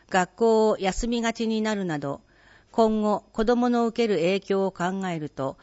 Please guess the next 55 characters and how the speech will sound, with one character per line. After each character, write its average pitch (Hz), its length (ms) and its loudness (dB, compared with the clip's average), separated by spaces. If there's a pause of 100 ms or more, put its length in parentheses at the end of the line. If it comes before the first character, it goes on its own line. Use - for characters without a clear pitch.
(200)
実 190 200 -4
態 240 260 2
調 233 200 0
査 165 220 -2
を 151 60 -2
す - 180 -6
る 202 80 -4
べ 220 140 -2
き 202 80 -12
だ 170 120 -4
と 151 160 -6
思 160 220 -4
う 147 80 -6
が、 135 220 -8 (160)
町 180 280 -6
の 220 120 0
見 190 260 -6
解 170 240 -4
は？ 156 220 -6 (720)
答 202 280 -2
え。 135 200 -4 (640)
国 240 260 2
の 226 300 0 (100)
調 254 160 2
査 247 180 0
報 240 220 2
告 - 220 -6
書 226 120 -6
で 180 120 -4
は、 139 260 -2 (240)
ヤ 226 180 4
ン 240 60 0
グ 247 120 0
ケ 247 180 0
ア 220 100 2
ラ 180 120 0
ー - 20 -2
の 151 180 -2
概 185 220 0
念 143 240 -4
が 139 200 -6 (140)
ま 202 160 -2
だ 175 220 0
社 - 240 -4
会 202 240 0
に 170 100 -2
浸 214 260 -4
透 214 220 -2
し - 80 -12
て 196 160 -4
い 175 120 -6
な 185 140 -2
い 175 100 -6
こ 170 120 -8
と、 156 260 -6